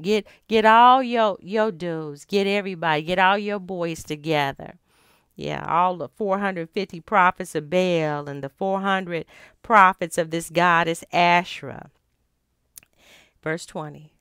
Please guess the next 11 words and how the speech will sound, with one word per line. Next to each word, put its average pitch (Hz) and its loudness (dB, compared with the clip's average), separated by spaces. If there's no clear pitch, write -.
So - -6
Ahab 254 2
went 196 -8
to - -16
all 180 -2
Israelites 160 -10
and 165 -8
assembled 160 -8
the - -12
prophets 165 -4
at 160 -4